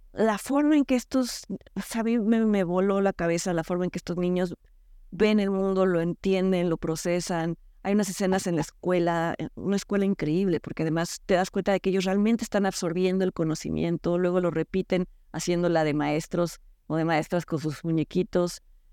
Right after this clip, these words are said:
Eh, en fin, eh, me pareció dentro del, dentro del horror, que es las condiciones en las que estamos viviendo en muchas áreas y en muchos sentidos en el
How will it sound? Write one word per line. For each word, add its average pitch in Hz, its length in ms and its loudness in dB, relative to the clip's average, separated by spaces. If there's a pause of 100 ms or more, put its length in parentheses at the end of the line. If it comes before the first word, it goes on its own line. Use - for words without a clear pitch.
(160)
Eh, 180 480 0
en 196 140 0
fin, 180 560 0
eh, 180 220 0
me 180 120 -2
pareció 190 840 2 (120)
dentro 175 360 0
del, 165 360 0 (380)
dentro 190 440 2
del 196 140 4
horror, 233 440 2
que 208 100 -2
es 202 80 0
las 214 160 0
condiciones 185 640 -2
en 175 80 0
las 156 120 -2
que - 80 -16
estamos 175 400 -2
viviendo 165 360 0
en 165 80 0
muchas 165 340 -4
áreas 165 540 -2
y 160 80 -2
en 143 100 -4
muchos 160 260 -4
sentidos 170 420 0
en 156 120 0
el 139 160 -2